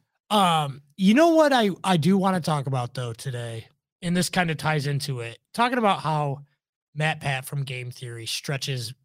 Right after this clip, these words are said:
uh, dialogue and, and is just kind of vanilla.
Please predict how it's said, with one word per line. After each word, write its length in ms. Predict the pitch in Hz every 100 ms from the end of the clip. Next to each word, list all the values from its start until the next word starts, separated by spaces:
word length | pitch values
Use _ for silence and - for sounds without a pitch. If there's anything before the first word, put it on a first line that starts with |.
| _ _
uh, 380 | 123 117 107 107 104 - - - _ _ _ _ _ _
dialogue 600 | - 226 226 214 208 202 175
and, 200 | 147 143
and 400 | 135 123 113 - _ _ _ -
is 340 | - 175 135
just 200 | 196 -
kind 240 | - 190
of 160 | 160 127 120
vanilla. 680 | 127 131 131 123 143 160